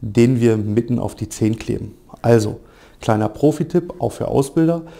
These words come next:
die vielleicht dieses Video hier sehen. Im Übrigen, solltest du noch weitere Fragen diesbezüglich haben, kannst du auch sehr gerne in unsere geschlossene Facebook-Gruppe kommen. Die be-, die heißt Ja, frag den Jagdschullehrer und die findest du hier oben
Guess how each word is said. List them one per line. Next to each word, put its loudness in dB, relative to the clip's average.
die -6
vielleicht -4
dieses -6
Video 0
hier -2
sehen. -10
Im 8
Übrigen, 6
solltest 4
du 6
noch 6
weitere 4
Fragen 2
diesbezüglich 0
haben, 4
kannst -2
du 4
auch 2
sehr 2
gerne 2
in -2
unsere -4
geschlossene -2
Facebook-Gruppe -2
kommen. 0
Die -6
be-, 0
die -2
heißt 2
Ja, 4
frag -4
den -6
Jagdschullehrer -2
und -4
die -2
findest -6
du -2
hier 0
oben 2